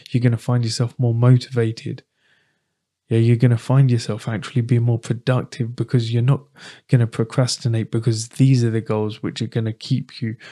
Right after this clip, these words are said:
disciplined. So remember, it's okay to be scared and excited,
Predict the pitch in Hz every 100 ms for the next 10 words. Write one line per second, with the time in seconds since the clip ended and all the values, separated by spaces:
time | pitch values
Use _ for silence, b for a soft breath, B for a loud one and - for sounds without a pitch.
0 | B B _ 123 117 107 - 110 113 120
1 | - _ _ _ _ _ _ _ _ _
2 | _ _ _ _ _ _ _ - 131 123
3 | - 120 123 123 139 127 110 107 b b
4 | - 127 135 127 139 135 127 117 107 -
5 | - - 104 104 107 110 - - 110 107
6 | 110